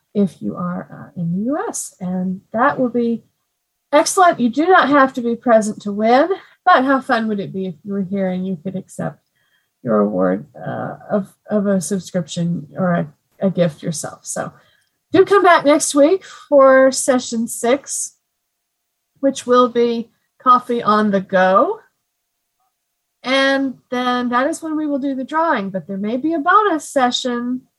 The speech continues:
the next week, uh, and stay tuned for details about that that'll be upcoming.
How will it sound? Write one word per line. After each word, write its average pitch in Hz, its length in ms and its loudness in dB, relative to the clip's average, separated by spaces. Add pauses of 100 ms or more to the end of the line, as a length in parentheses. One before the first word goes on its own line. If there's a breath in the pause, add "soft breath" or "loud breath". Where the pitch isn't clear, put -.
(240)
the 208 60 -10
next 220 340 -8
week, 269 360 -2 (720)
uh, 196 200 0
and 202 160 2
stay 220 220 -2
tuned 220 320 -2
for 220 80 -8
details 196 480 -2
about 185 300 -4
that 175 260 -4
that'll 170 220 -6
be 170 280 -4
upcoming. 196 640 -10